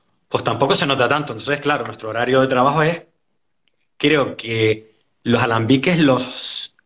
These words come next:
eh, cierran, o sea, los apagan a las nueve de la noche.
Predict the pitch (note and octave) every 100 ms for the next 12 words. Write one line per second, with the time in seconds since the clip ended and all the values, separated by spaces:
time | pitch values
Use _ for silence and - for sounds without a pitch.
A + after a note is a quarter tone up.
0 | - G#2+ G#2 G#2 G2+ - C3 C3+ E3+ F3+
1 | F3+ - _ - _ - - G#2+ G2+ G#2+
2 | A2+ B2+ E3 D#3+ B2+ A2 G#2 G2 - -
3 | - A#2 A2 B2+ C#3+ C#3+ A2 G#2+ G2+ -
4 | -